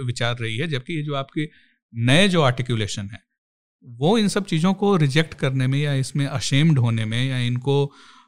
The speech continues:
अ, उस तरीके से नहीं लेते। This is very new articulation। That's where I am actually looking forward to read साइज बुक, अ, आशीष का जो बुक आने वाला है कास्ट पे। So these are, you know,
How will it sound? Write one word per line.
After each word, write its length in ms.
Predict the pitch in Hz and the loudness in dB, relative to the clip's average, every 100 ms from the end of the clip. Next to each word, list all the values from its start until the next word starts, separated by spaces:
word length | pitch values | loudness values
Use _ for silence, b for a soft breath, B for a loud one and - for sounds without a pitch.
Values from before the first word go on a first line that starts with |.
| _ | _
अ, 360 | 131 123 120 127 - _ _ _ | -4 -2 -2 -6 -12 _ _ _
उस 140 | 147 - | -4 0
तरीके 260 | 196 208 | 0 2
से 120 | 202 | 0
नहीं 140 | 196 214 | 2 2
लेते। 240 | 139 139 | 0 0
This 160 | 151 - | -4 -4
is 80 | 175 | -2
very 240 | 160 240 | 0 2
new 200 | 190 226 208 | 2 0 -2
articulation। 680 | - - 131 127 139 123 180 | -8 -4 -2 -2 -2 -4 -2
That's 240 | 131 123 | -4 -4
where 160 | 180 165 | -2 0
I 140 | 156 | 0
am 60 | 143 | -2
actually 320 | 127 - 156 | -4 -4 -4
looking 280 | 131 123 151 131 | -4 -4 -4 -2
forward 200 | 127 135 143 | -4 -2 -2
to 60 | |
read 240 | 127 127 131 - b b | 0 0 0 -6 b b
साइज 440 | - 123 117 127 123 | -6 0 2 0 0
बुक, 340 | 120 123 123 _ 123 | -2 -2 -4 _ -8
अ, 680 | 117 110 107 - - - | -4 -4 -6 -10 -14 -2
आशीष 360 | 131 - 143 139 | 0 2 0 -2
का 140 | - | -2
जो 140 | 131 123 | -2 -2
बुक 280 | 120 123 117 | -2 -4 -4
आने 140 | 117 | -4
वाला 200 | 113 113 | -4 -6
है 120 | 110 | -8
कास्ट 340 | 104 110 113 - | -8 -8 -10 -14
पे। 220 | 113 113 _ _ _ - | -16 -16 _ _ _ -6
So 80 | 147 | -2
these 220 | 135 165 | 0 2
are, 220 | 202 226 | 4 2
you 360 | 220 - - 143 | 2 -6 -4 -2
know, 160 | 247 | -4